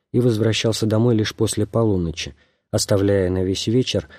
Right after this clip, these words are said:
одних супругу и детей, которые его почти не видели. Она протестовала, ругала его, а он в знак протеста возвращался домой еще позже, чем обычно. Положение оказалось безвыходным.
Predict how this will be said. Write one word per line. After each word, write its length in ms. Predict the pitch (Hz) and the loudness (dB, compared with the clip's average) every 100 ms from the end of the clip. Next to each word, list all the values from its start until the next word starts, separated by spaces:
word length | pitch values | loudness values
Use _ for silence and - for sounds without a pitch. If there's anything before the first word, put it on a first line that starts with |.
| - | -4
одних 400 | 101 104 95 85 | 0 2 0 0
супругу 640 | - 98 - 120 113 98 | -4 -4 2 2 2 2
и 80 | 92 | 0
детей, 480 | 92 104 - 76 - _ | -2 -2 -2 -4 -6 _
которые 420 | - 107 110 104 95 | -6 0 2 2 2
его 280 | 98 101 | 2 0
почти 400 | - 104 - - | -2 -4 -4 0
не 160 | 101 104 | 2 2
видели. 420 | 107 82 78 73 _ _ _ _ _ _ | 2 0 -4 -8 _ _ _ _ _ _
Она 360 | 104 104 101 98 | 0 2 2 0
протестовала, 1040 | - 104 98 101 - 98 92 117 117 104 98 | -2 -4 -2 -4 -2 -2 0 0 0 0 -2
ругала 540 | 104 98 90 110 113 | 0 0 2 2 2
его, 340 | 104 95 92 82 - _ _ - | 2 0 -2 -4 -12 _ _ -2
а 100 | 117 | 2
он 180 | 135 117 | 4 2
в 60 | |
знак 280 | 98 107 - | 2 0 0
протеста 720 | 101 95 - 131 - 113 104 | -2 -2 -2 -4 0 0 0
возвращался 680 | 98 98 98 90 117 107 104 | 0 0 -2 0 -2 -2 -2
домой 360 | 98 95 107 | 0 2 2
еще 260 | 98 - 104 | 0 -2 -4
позже, 400 | - 110 98 95 | 0 0 2 -2
чем 220 | - 101 | -2 0
обычно. 500 | 104 92 85 - - _ _ _ _ _ _ _ | 0 0 -4 -4 -10 _ _ _ _ _ _ _
Положение 580 | 101 98 104 127 117 110 | 0 2 4 4 4 0
оказалось 520 | 107 107 113 104 92 | 0 0 2 2 0
безвыходным. 800 | 98 107 107 85 90 82 71 | -2 0 0 0 -4 -6 -8